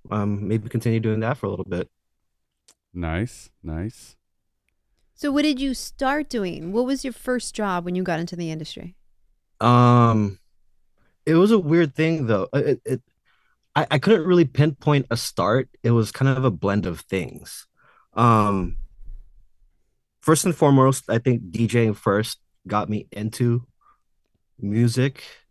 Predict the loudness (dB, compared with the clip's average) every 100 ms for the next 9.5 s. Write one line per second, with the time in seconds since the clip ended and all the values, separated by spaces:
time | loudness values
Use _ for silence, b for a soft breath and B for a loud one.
0 | _ _ _ _ -20 -20 -18 -4 0 2
1 | 2 2 -2 _ _ _ _ _ _ -4
2 | 0 0 0 0 0 2 2 2 2 2
3 | -2 -4 -2 -2 0 0 -2 -2 -2 -2
4 | -4 -4 -8 -12 _ _ _ _ -10 -4
5 | -4 -2 -4 -4 -6 -10 -6 -6 -6 -8
6 | -10 -10 _ -6 -4 -2 -6 -12 _ _
7 | _ _ _ -10 -6 -4 -2 -4 -4 -4
8 | -4 -6 -8 -4 -2 -2 -2 -10 -12 -12
9 | -14 -20 -20 -20